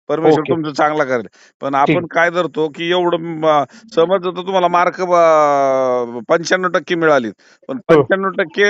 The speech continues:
Speaker 1: अपेक्षा तुम्ही कमी धरली, पंच्याण्णव टक्के मिळालं, तर तुम्ही म्हणणार की पंच्याण्णव टक्के योग्य मिळाली. पण
Speaker 2: हो.
Speaker 1: तुम्ही जर डोक्यात धरलं नव्याण्णव टक्केच मिळालं पाहिजे आणि
Speaker 2: तर
Speaker 1: तिथं
Speaker 2: मग
Speaker 1: तुम्हाला सत्त्याण्णव मिळाली, अठ्ठ्याण्णव मिळालं, म्हणणार कमीच मिळाली.
Speaker 2: हा,
Speaker 1: मग ते,
Speaker 2: शंभर टक्के.
Speaker 1: हा, ते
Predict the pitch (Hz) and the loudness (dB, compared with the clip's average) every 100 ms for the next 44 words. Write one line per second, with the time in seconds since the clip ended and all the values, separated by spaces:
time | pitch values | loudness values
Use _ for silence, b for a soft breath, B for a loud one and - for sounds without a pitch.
0 | 202 180 180 196 165 214 170 190 170 196 | 4 4 2 -2 -4 -4 -6 -8 -6 -4
1 | 208 208 190 175 185 190 202 196 190 165 | -2 0 0 -2 -4 -2 -2 -2 -4 -4
2 | 196 196 196 202 196 190 202 196 190 170 | -2 0 0 0 -4 -4 -4 -2 -2 -4
3 | 160 190 180 185 190 180 156 196 190 160 | -4 -4 -2 -4 -4 -6 -2 -2 0 0
4 | 143 117 98 - b b 165 147 151 170 | 2 0 -2 -12 b b -8 -2 2 2
5 | 185 190 202 202 185 208 190 202 185 180 | 2 0 2 2 0 -2 -2 -2 0 0
6 | 190 202 196 196 196 185 175 175 160 147 | 0 0 -2 -4 -4 -2 0 2 2 0
7 | 151 110 95 b b - 135 - 170 185 | -2 -4 -10 b b -6 -6 -2 0 2
8 | 170 196 185 160 190 160 202 202 202 202 | 2 4 2 0 -2 -2 -2 0 0 0
9 | 196 196 196 185 165 180 185 196 175 147 | 2 2 0 -2 -2 -2 -2 -2 -4 -4
10 | 175 175 151 143 107 90 85 _ _ - | -4 -6 -4 -4 -4 -6 -14 _ _ 0
11 | 123 127 117 107 104 _ _ - 160 151 | 2 4 4 2 -4 _ _ 0 2 4
12 | 143 131 - 107 117 107 107 147 | 2 -2 -6 -4 0 0 0 -4